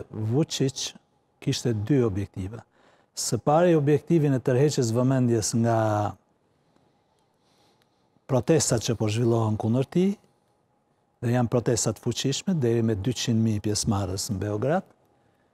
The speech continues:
dhe së dyti që ta anashkaloj ose së paku ta shtyjë në kohë zbatimin e marrëveshjes së Brukselit dhe të Ohrit. Interesi i Vučić është të fitoj sa më shumë kohë.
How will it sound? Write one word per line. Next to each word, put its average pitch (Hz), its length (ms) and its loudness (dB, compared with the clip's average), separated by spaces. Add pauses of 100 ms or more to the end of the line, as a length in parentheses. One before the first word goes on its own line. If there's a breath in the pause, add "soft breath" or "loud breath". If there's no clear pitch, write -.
(680)
dhe 139 560 2
së - 400 -2
dyti 185 380 2 (100)
që 160 200 2 (1300)
ta 135 140 2
anashkaloj 135 840 4
ose 139 300 0
së - 260 -2 (120)
paku 165 420 2 (160)
ta 131 240 2
shtyjë - 500 0
në 139 220 4
kohë 156 640 0
zbatimin 131 480 2
e 131 60 2
marrëveshjes 120 680 -2
së 110 220 -2 (160)
Brukselit 110 600 -4
dhe 110 100 -4
të 90 100 -10
Ohrit. 107 300 -8 (1120 soft breath)
Interesi 165 580 4
i 170 40 8
Vučić 196 580 0
është 180 540 0
të 160 120 0
fitoj 156 360 0
sa - 180 -2
më 131 140 2
shumë 110 320 -6
kohë. - 260 -10